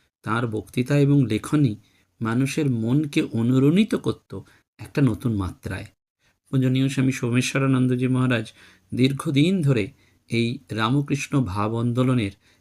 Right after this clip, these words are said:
এক সক্রিয় সন্ন্যাসী হিসাবে জনপ্রিয় হয়েছেন এবং হয়েছিলেন, কারণ বর্তমানে তিনি রামকৃষ্ণ লোকে চিরশান্তিতে বিরাজমান। পূজনীয় মহারাজের বইয়ের অবলম্বনেই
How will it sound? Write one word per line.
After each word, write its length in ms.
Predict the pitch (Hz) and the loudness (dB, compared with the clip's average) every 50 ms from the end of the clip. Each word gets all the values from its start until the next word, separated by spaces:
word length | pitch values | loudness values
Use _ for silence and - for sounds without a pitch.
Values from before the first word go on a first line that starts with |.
| _ _ | _ _
এক 260 | - 110 113 - - | -8 -8 -8 -6 -8
সক্রিয় 720 | - - - 123 - - _ _ _ - 170 170 180 190 185 | -8 -4 -2 -4 -4 -4 _ _ _ -6 -4 -2 0 0 -2
সন্ন্যাসী 720 | - - - 123 120 120 120 123 127 139 139 - - 165 | -2 -2 -4 -2 -2 0 0 2 2 2 0 0 -2 -2
হিসাবে 560 | 151 131 127 123 - - 117 104 101 98 - - _ - _ _ _ - - - | -2 0 -2 -2 -2 -4 -6 -4 -4 -6 -6 -8 _ -20 _ _ _ -16 -10 -4
জনপ্রিয় 720 | 104 113 117 127 139 143 139 _ - - 135 135 139 131 | -2 0 2 2 2 0 -2 _ -10 -6 -2 0 0 0
হয়েছেন 540 | 120 120 135 135 139 139 - 185 190 202 202 - - - - _ _ - | 0 0 0 0 0 -2 -2 -4 -4 -4 -6 -10 -14 -20 -20 _ _ -4
এবং 260 | - 131 143 165 165 | -2 -2 0 0 -2
হয়েছিলেন, 680 | 143 - 110 113 117 104 - - - 110 104 104 92 95 | -2 0 0 0 0 0 -2 -6 -4 -2 -2 -2 -2 -4
কারণ 320 | 98 - 113 120 131 127 | -4 -4 -2 -2 -2 -2
বর্তমানে 600 | 113 107 104 - - - 131 139 147 147 139 107 98 - _ - - _ _ _ | -2 -4 -6 -6 -4 -2 0 0 2 0 0 -2 -6 -12 _ -20 -20 _ _ _
তিনি 220 | - 127 131 131 | -2 0 0 0
রামকৃষ্ণ 720 | 117 107 92 101 117 139 143 143 - 139 - - - 139 120 | 0 0 0 0 0 0 -2 -2 -4 -6 -6 -6 -6 -4 -4
লোকে 460 | 107 107 101 92 - - 110 101 98 - _ _ _ _ _ _ _ | -4 -4 -6 -4 -2 0 0 0 -2 -6 _ _ _ _ _ _ _
চিরশান্তিতে 1080 | - - 120 117 117 113 - - - 104 101 104 113 113 - 123 123 123 - 104 92 - _ _ _ | -8 -4 -2 -2 -2 -2 -4 -4 -4 -2 -2 -2 -2 -4 -4 -4 -4 -2 -2 -4 -4 -4 _ _ _
বিরাজমান। 840 | - 104 98 110 110 107 98 95 90 - 95 90 92 90 85 87 98 127 - _ _ _ _ _ _ - - _ _ _ _ - | -10 -6 -4 -2 -2 -2 -2 -2 -4 -4 -4 -4 -4 -4 -4 -6 -8 -10 -16 _ _ _ _ _ _ -20 -20 _ _ _ _ -6
পূজনীয় 380 | - 127 123 127 127 131 131 131 | -2 0 0 0 2 0 0 0
মহারাজের 600 | 127 123 120 127 131 135 131 131 147 160 165 170 - _ _ _ _ _ _ _ _ _ _ - | 0 -2 -2 0 0 0 0 0 -2 -2 -4 -6 -8 _ _ _ _ _ _ _ _ _ _ -8
বইয়ের 420 | 113 120 120 127 135 139 147 151 147 - | -2 0 2 4 6 6 4 4 4 0
অবলম্বনেই 800 | - 127 101 104 117 123 135 151 165 175 175 165 156 123 107 101 | -4 -4 -2 0 2 4 4 4 4 2 2 2 2 2 0 0